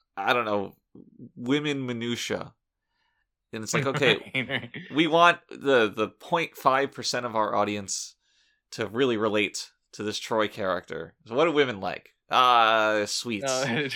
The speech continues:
Speaker 2: <laughs> chocolate. Um,
Speaker 1: Real
Speaker 2: yeah,
Speaker 1: chocolate.
Speaker 2: yeah. It's, it's, <laughs> it's interesting because, um, this, this is probably a holdout from, from the, uh, the original pitch of this episode,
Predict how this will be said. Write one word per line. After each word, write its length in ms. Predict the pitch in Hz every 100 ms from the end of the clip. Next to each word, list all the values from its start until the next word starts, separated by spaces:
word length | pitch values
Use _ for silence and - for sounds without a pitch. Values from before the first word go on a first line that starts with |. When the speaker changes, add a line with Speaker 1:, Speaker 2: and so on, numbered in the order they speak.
| 190 151
Speaker 2:
<laughs> 300 | - 135 135
chocolate. 580 | 143 196 185 - 113 - - - 190 131 - -
Um, 500 | 127 123 120 117 110
Speaker 1:
Real 360 | 147 196 156 147
Speaker 2:
yeah, 200 | 220 185
Speaker 1:
chocolate. 120 | 160
Speaker 2:
yeah. 300 | 185 135 95 - _ - - 151
It's, 220 | 143 -
it's, 220 | 165 156 196
<laughs> 60 |
it's 440 | 208 180 147 160 190
interesting 520 | 233 196 - 147 127
because, 400 | 123 143 123 131
um, 320 | 117 110 110
this, 200 | 127 165
this 160 | - 170
is 80 | 226
probably 260 | 220 180 131
a 60 |
holdout 380 | 110 143 127 104
from, 280 | - 107 101
from 440 | 92 107 98 95
the, 180 | 98 98
uh, 80 | 92
the 100 | 95
original 220 | 107 107 95
pitch 260 | 120 110
of 60 | 101
this 140 | 90
episode, 500 | 92 95 - 92 87